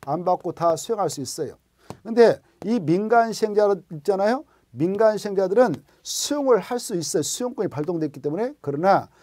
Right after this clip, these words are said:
우리 법에서는 "야, 너네들은 수용을 하게 한 동요권이 더 필요하다.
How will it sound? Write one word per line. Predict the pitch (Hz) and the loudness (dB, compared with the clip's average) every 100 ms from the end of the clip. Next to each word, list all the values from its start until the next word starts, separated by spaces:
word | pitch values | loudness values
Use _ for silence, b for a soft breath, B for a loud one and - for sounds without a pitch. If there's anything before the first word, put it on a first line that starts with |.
| b b b | b b b
우리 | 156 190 | 0 2
법에서는 | 180 185 185 147 - | 2 0 -2 -4 2
"야, | 196 156 110 | 4 4 2
너네들은 | 139 202 196 208 180 139 - b | -2 0 2 4 4 0 -8 b
수용을 | b - - 285 269 | b -8 -4 0 2
하게 | 208 190 | 4 4
한 | 202 202 - | 2 2 -6
동요권이 | - 185 214 202 190 180 | 0 2 2 0 0 -2
더 | 147 180 190 - | 0 0 0 -4
필요하다. | - 247 185 131 160 | -2 2 2 2 -2